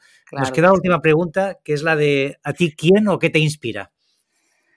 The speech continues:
Speaker 2: Bueno, a mí me inspiras tú, David. En tu podcast te lo tengo que decir, ¿no? Que me inspiras tú y que a mí me inspiró mucho leer tu libro, La empresa más feliz del mundo, ¿no? Porque yo en ese momento seguramente estaba en una de mis crisis,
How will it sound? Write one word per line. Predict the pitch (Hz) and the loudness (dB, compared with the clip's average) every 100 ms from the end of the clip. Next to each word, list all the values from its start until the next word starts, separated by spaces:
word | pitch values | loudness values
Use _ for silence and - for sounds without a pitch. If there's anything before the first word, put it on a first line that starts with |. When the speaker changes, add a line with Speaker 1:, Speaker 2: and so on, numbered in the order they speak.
| _ _ - | _ _ -18
Speaker 2:
Bueno, | 156 139 98 95 - | -12 -10 -12 -18 -16
a | 127 | -12
mí | 131 147 | -10 -8
me | 196 | -8
inspiras | - 180 196 196 | -4 0 0 0
tú, | 151 160 | -6 -2
David. | 143 117 151 143 - | -2 -2 -6 -8 -12
En | 127 139 | -14 -12
tu | - 131 | -12 -6
podcast | 143 - 190 | -6 -2 -2
te | 196 | 0
lo | 147 | -2
tengo | 139 147 175 | -2 -4 -2
que | |
decir, | 143 120 170 196 | -2 -2 -4 -4
¿no? | 135 196 | -6 -10
Que | 175 | -10
me | 127 | -14
inspiras | - 156 165 165 | -10 -4 -2 -2
tú | 156 180 | -4 -4
y | 202 | -2
que | 170 | -4
a | |
mí | 139 151 | -6 -8
me | 165 | -10
inspiró | - 135 143 156 | -8 -4 -2 -4
mucho | 160 160 185 | -8 -6 -4
leer | 160 143 151 | 0 0 -2
tu | 156 | -4
libro, | 147 147 160 175 - - | -6 -6 -2 -4 -4 -10
La | 147 | -14
empresa | 135 143 156 | -12 -10 -10
más | 156 | -8
feliz | - 147 156 | -6 -6 -4
del | 160 131 | -6 -8
mundo, | 143 160 135 | -10 -12 -12
¿no? | 131 190 - - _ | -12 -16 -20 -20 _
Porque | - 147 143 123 123 123 | -12 -8 -4 0 0 -2
yo | 143 | -6
en | |
ese | 143 156 | -8 -10
momento | 156 156 151 | -8 -10 -8
seguramente | 147 143 143 147 147 | -6 -4 -4 -6 -6
estaba | 151 143 | -4 -4
en | |
una | 147 143 | -6 -6
de | 139 | -8
mis | 135 - | -10 -10
crisis, | 156 185 208 233 | -8 -6 -4 -4